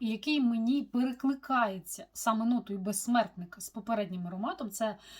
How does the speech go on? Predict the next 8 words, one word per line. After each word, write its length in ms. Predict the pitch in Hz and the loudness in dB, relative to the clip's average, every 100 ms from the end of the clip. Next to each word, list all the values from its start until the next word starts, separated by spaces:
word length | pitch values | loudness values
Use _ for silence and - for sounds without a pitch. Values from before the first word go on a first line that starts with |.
| - | -6
Atelier 320 | - 226 233 226 | -4 0 -2 -2
Cologne 540 | 220 220 214 - 190 | -4 -4 -4 -4 -6
Blanche 480 | 214 220 196 - 214 | 2 2 2 -4 -2
Immortelle. 420 | 208 - 302 381 - _ _ _ _ _ _ _ _ _ | -2 4 4 4 -2 _ _ _ _ _ _ _ _ _
Ось 120 | - - | -20 -12
так 200 | 185 185 | -12 -12
от 120 | - | -12
виглядає. 560 | 185 220 269 349 339 | -10 -8 -6 -6 -6